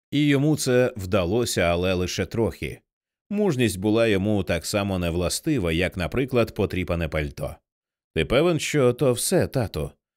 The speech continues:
«Так, Кевіне, ти дуже стривожений, опануй себе. Опануй себе, бо, бо що?» Він напружено посміхнувся. «Бо ми, як ті двійко полохливих кроликів».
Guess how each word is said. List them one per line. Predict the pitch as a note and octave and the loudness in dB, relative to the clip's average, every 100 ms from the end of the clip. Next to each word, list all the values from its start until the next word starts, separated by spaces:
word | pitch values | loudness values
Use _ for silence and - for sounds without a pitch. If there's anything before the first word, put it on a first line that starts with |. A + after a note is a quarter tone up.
| _ _ | _ _
«Так, | - E4 A#2 - - | 0 4 4 2 -2
Кевіне, | D3 A2 F#2 F2+ | 0 0 0 0
ти | E2+ D#3 | -2 -2
дуже | C3 G#2+ | 0 0
стривожений, | G#2+ F3+ F#3 D3+ F2 E2 | -2 -2 0 0 -2 -2
опануй | D#2 D#2 A2+ E3 | -2 0 0 0
себе. | A2+ F#2 C#2 B1 - _ _ | -2 -2 -4 -6 -10 _ _
Опануй | - F2 F#2 G2 C3 C3 | -2 0 2 0 0 0
себе, | F2+ G2+ F2+ | 0 0 0
бо, | D#2+ A#2 C3 C#2 | 2 2 2 -2
бо | - G2 G2+ | -6 -4 -4
що?» | - - C2+ - _ _ _ - | -4 -6 -8 -10 _ _ _ -6
Він | E3+ E3+ | -2 0
напружено | A#2+ - C3+ A2 G2+ | 0 0 -2 0 0
посміхнувся. | F2 A2 D3+ D3 C#3+ D2 - C2+ - _ _ _ | -2 -2 -4 -4 -4 -4 -8 -12 -16 _ _ _
«Бо | G3 D#3 | -4 -2
ми, | D3 C#3 | 0 2
як | A#2 A2 | 4 4
ті | - B2 | 2 2
двійко | A2 B2 A2+ A2+ G#2+ | 4 2 4 4 4
полохливих | A#2 A2 G#2+ B2 A#2 A#2 - | 2 2 2 4 4 2 2
кроликів». | E3 A#2+ F#2+ F2+ F#2 E2+ | 2 4 2 2 0 0